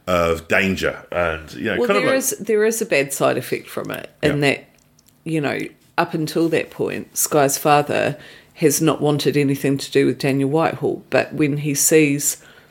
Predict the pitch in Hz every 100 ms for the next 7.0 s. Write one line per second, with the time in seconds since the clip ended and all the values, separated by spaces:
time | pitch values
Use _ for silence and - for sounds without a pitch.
0 | - - _ - - - 165 147 147 151
1 | 160 156 139 139 139 143 _ _ - 180
2 | 175 - - - 180 - 80 - - _
3 | - 180 185 - - 202 254 - - -
4 | - 82 - - - - - - 71 -
5 | - 175 165 156 - - 175 180 - 190
6 | 165 185 202 214 214 170 160 147 143